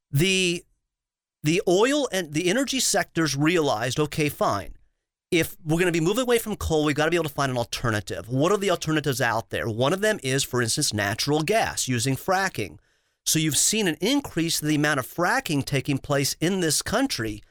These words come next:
in Pennsylvania, in Colorado, among other, other locations, because that's where the energy companies themselves believe the best profits can be made.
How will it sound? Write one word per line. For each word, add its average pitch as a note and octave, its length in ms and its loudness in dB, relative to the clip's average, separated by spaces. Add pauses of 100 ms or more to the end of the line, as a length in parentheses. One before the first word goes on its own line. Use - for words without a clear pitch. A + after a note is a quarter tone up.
(360)
in A#2+ 240 0 (200)
Pennsylvania, F3 920 2 (220)
in A2+ 120 -4
Colorado, F3 920 2 (240)
among C3 300 2
other, G3 280 2 (100)
other G3 220 2
locations, A#2 800 -2 (260)
because D3+ 480 0
that's B2+ 580 -2 (160)
where C3+ 320 2
the C3+ 240 -4
energy D3 360 0
companies D#3+ 580 0
themselves G#3 600 0
believe C3+ 420 -2
the C3+ 60 -8
best D3 260 -2
profits C3+ 380 -4
can A#2+ 180 0
be B2 120 0
made. D#3+ 440 0